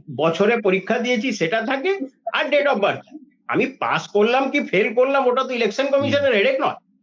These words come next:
আমার ডিটেলটা দরকার তার। তো ডিটেলটা তো অ্যাডমিট কার্ডে আছে,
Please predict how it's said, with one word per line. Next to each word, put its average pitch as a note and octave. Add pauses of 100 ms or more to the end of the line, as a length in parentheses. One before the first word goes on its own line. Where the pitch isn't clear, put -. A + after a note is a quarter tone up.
(520)
আমার E3 (680)
ডিটেলটা A#3+
দরকার C3
তার। - (220)
তো C#3
ডিটেলটা F3
তো G3
অ্যাডমিট G#3
কার্ডে A3+
আছে, A#3